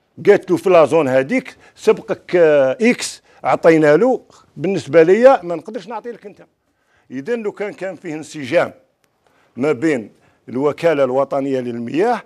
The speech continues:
وكذا القطاع الفلاحي، والداخلية وكل من يعنيهم الأمر، أننا لما نجي نوزع نحط الخريطة المائية قدامي ونمد لك الماء، ما نمدلكش الأرض. هذه بالنسبة للمياه.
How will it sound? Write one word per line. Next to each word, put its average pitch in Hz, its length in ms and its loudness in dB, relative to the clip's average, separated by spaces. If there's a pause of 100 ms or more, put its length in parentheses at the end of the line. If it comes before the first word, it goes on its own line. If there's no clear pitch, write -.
(320)
وكذا 175 720 0
القطاع 147 480 -6
الفلاحي، 123 680 -8 (400)
والداخلية 143 720 0
وكل 127 200 -8
من 143 160 -8
يعنيهم 120 360 -10
الأمر، 226 400 -6 (280)
أننا 175 400 -2
لما 170 280 -4
نجي 135 220 -6
نوزع 139 460 -6 (220)
نحط 180 340 -10
الخريطة 165 520 -4
المائية 143 420 -6
قدامي 156 540 -4 (180)
ونمد 160 440 -8
لك 156 180 -8
الماء، 135 420 -2
ما 131 100 -4
نمدلكش 160 460 -8
الأرض. 175 200 2 (2250)
هذه 143 320 0
بالنسبة 160 440 -6
للمياه. 135 380 -8